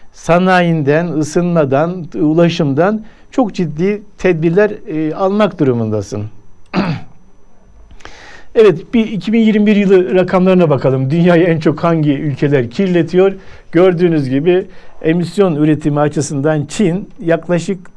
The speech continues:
neredeyse üçte birine yakın oranda, e, karbon üretim var.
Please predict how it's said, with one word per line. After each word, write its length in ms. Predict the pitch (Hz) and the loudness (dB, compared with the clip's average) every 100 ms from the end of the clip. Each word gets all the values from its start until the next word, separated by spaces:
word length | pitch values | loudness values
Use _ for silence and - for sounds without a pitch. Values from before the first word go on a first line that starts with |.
| - - - | -20 -16 -2
neredeyse 440 | 170 165 175 165 160 | 0 2 2 0 -4
üçte 360 | 147 - 156 | -2 0 2
birine 200 | 180 208 | 4 4
yakın 280 | 180 - 147 | 4 2 -2
oranda, 720 | 143 147 139 127 151 202 226 - - - - - | 2 4 4 2 2 2 0 -6 -18 -18 -16 -6
e, 60 | 175 185 185 185 175 180 170 | -4 -2 -2 -4 -4 -6 0
karbon 300 | 208 208 208 | 2 2 4
üretim 540 | 180 147 - 120 117 | 4 2 0 -4 -2
var. 200 | 143 208 | 0 0